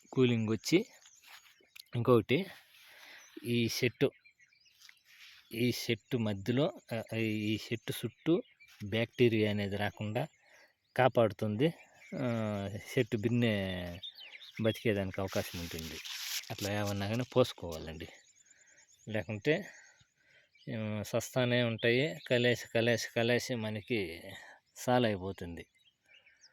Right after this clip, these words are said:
ఉమ్, ఆ విధంగా చేసుకోండి రైతన్నలు. చూడండి,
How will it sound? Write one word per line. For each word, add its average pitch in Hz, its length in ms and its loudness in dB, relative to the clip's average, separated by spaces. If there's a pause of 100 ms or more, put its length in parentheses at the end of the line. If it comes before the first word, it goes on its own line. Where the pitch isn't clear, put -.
(1200)
ఉమ్, 98 300 -4 (720)
ఆ 107 140 -6
విధంగా 107 340 2
చేసుకోండి 101 640 -2 (520)
రైతన్నలు. 98 540 -2 (880)
చూడండి, 104 440 -4